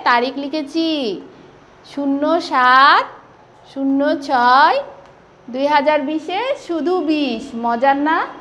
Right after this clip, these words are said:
তারিখ লেখাটাও আমরা আস্তে আস্তে শিখে যাব। প্রতিদিন যখন আমরা একটা জিনিস শিখব, তখন সেটা আমাদের কাছে আর কঠিন কিছু মনে হবে না, আমরা খুব তাড়াতাড়ি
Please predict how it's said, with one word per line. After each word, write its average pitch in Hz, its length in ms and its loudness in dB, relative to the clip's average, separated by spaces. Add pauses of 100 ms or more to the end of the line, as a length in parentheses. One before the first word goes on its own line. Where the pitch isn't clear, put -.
(360)
তারিখ 277 260 0 (100)
লেখাটাও 320 440 -4 (160)
আমরা 285 220 -4 (420)
আস্তে 269 240 -4
আস্তে 320 240 -8
শিখে 330 280 -6
যাব। 269 140 -2 (180)
প্রতিদিন 285 420 -4 (120)
যখন 320 220 -2 (100)
আমরা 269 220 0
একটা 247 240 -8
জিনিস 233 300 -6
শিখব, 220 300 -10 (320)
তখন 294 360 -2 (800)
সেটা 277 260 0 (140)
আমাদের 294 360 0
কাছে 302 240 -2 (320)
আর 294 120 2 (120)
কঠিন 285 280 -4 (100)
কিছু 392 180 -8 (120)
মনে 302 240 -4
হবে 254 280 -4
না, 175 60 -6 (100)
আমরা 202 200 -4 (220)
খুব 330 200 -8
তাড়াতাড়ি 277 440 0